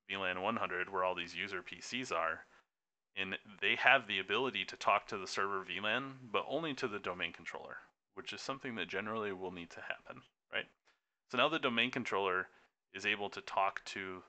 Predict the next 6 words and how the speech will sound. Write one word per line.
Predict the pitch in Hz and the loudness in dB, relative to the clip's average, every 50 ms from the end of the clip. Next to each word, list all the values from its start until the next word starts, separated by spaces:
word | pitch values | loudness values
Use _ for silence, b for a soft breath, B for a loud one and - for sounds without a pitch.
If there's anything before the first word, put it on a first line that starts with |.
| _ _ | _ _
those | - 90 85 - | -6 -6 -6 -6
client | - - - 113 113 107 82 - | -4 0 2 4 4 4 2 0
P | - - 87 85 | -4 -12 -10 -10
Cs, | - - 87 82 82 82 - - - B B B B B _ _ _ _ _ _ _ - | -8 -8 -8 -8 -8 -8 -10 -12 -12 B B B B B _ _ _ _ _ _ _ -10
but | 101 - | -6 -4
the | 101 101 - | -2 -2 -2